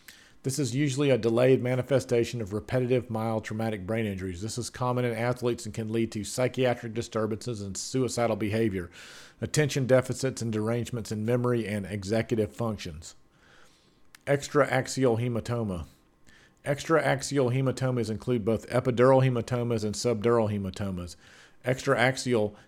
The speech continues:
hematomas usually result from bleeding from the middle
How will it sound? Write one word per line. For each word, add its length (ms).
hematomas 640
usually 300
result 380
from 180
bleeding 380
from 140
the 60
middle 420